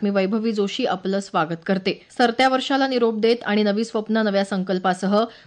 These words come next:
दोन हजार सव्वीस या नवीन वर्षाचं काल सर्वत्र जल्लोषात स्वागत करण्यात आलं. मुंबई, पुण्यासह सर्वच शहरांमध्ये प्रमुख रस्त्यांवर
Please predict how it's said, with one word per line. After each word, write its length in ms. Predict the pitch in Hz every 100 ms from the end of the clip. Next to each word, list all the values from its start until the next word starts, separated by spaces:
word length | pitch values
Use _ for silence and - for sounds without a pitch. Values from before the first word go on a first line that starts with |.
| -
दोन 220 | 226 233
हजार 200 | 233 247
सव्वीस 420 | 247 208 226 247
या 80 | 262
नवीन 260 | 240 202 214
वर्षाचं 480 | 196 190 208 220 226
काल 220 | 214 196
सर्वत्र 460 | 214 190 196 202
जल्लोषात 600 | 202 190 185 202 240 226
स्वागत 340 | - 175 180 185
करण्यात 300 | 185 165 165
आलं. 140 | 190 180 - -
मुंबई, 300 | 240 240 254
पुण्यासह 520 | 262 262 262 262 262
सर्वच 400 | 269 233 220 220
शहरांमध्ये 560 | 233 214 214 214 202 220
प्रमुख 340 | 220 196 196
रस्त्यांवर 520 | 196 185 202 196 214